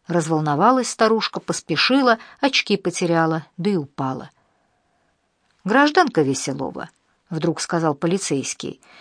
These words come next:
«если вам есть что сказать по делу, не скрывайте, скажите это сейчас, потому что у меня ещё очень много дел».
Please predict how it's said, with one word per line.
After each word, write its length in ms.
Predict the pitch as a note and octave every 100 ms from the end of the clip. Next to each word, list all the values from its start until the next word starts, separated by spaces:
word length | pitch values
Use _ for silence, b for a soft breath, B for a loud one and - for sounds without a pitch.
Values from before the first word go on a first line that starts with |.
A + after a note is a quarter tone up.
| B B
«если 320 | C#4+ C4 C#4
вам 220 | C4 C4
есть 400 | B3+ F4+ C4 -
что 240 | - F3
сказать 460 | D3+ - F3+ E3+ C#3
по 160 | F#3+ G3
делу, 360 | F#3 D3+ C3+
не 140 | F3 A#3
скрывайте, 640 | - E4 D4 D3 - -
скажите 580 | - F#3 F#3 C#4+ C4+ A#3+
это 140 | A3+
сейчас, 760 | - F#3+ - - G#3+ C#3+ - - b b b b
потому 240 | - F3 E3+
что 160 | -
у 20 | F3
меня 240 | F#3 F#3+
ещё 260 | E3 - E3+
очень 440 | A#3 - - C#3+
много 380 | C#3 D3 C#3 C#3+
дел». 360 | C#3+ D3+ C#3+